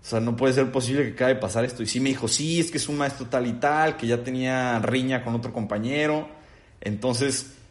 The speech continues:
pues sí, se agarraron a madrazos. Entonces yo ya ubicaba al maestro que me había contado por otras anécdotas, que es medio pasadito de lanza su maestro, y al alumno. Entonces, pues me la empecé a creer, ¿no? Y dije, "No, no puede ser". Pero lo cagado es que resultó ser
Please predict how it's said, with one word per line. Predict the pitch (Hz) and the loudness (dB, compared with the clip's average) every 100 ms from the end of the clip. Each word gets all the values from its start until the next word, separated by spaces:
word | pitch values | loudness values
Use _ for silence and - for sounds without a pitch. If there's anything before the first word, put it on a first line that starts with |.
| - | -10
pues | 107 - | -6 -2
sí, | 160 | 0
se | 180 | 2
agarraron | 123 123 156 | 4 4 4
a | 143 | 2
madrazos. | 123 147 151 117 | 2 2 0 -6
Entonces | - 131 | -4 -2
yo | 143 | 2
ya | 143 | 4
ubicaba | 147 143 147 143 | 4 4 4 4
al | 151 | 4
maestro | 139 120 120 - 143 | 2 0 -2 -4 -4
que | 135 | -2
me | |
había | 113 120 | 0 0
contado | 127 110 120 127 | -2 0 2 2
por | 104 | -2
otras | 104 123 117 | -2 -4 -2
anécdotas, | 113 113 120 120 147 - - - | -2 -2 -2 -2 -4 -6 -14 -10
que | 98 | -6
es | |
medio | 104 110 101 | -4 -2 -4
pasadito | - - 95 98 110 | -6 -8 -6 -4 -4
de | |
lanza | 98 101 107 | -4 -4 -6
su | 104 98 | -6 -6
maestro, | 92 - 117 120 - - - - - - - - - | -6 -6 -8 -10 -14 -20 -20 -20 -20 -20 -20 -20 -12
y | 104 | -4
al | 95 98 | -2 2
alumno. | 117 143 147 120 104 | 4 4 2 0 -2
Entonces, | 110 117 139 - - - - 82 | -4 -2 -2 -4 -14 -20 -16 -10
pues | 101 | -8
me | 104 | -4
la | 110 | -4
empecé | 107 107 | -2 -2
a | 123 | -2
creer, | 135 139 143 | 0 0 0
¿no? | 135 165 | -2 -2
Y | |
dije, | 127 117 107 | -2 -2 -2
"No, | 104 107 104 - | -2 -4 -8 -10
no | 95 | -10
puede | 98 101 | -4 -4
ser". | - 95 - - - - - - - - | -4 -6 -8 -20 -20 -20 -20 -20 -20 0
Pero | 117 120 | 4 4
lo | 120 | 4
cagado | 127 135 | 4 4
es | 151 | 4
que | 165 | 2
resultó | 160 135 131 123 131 | 2 4 2 2 2
ser | 147 143 - | 6 4 2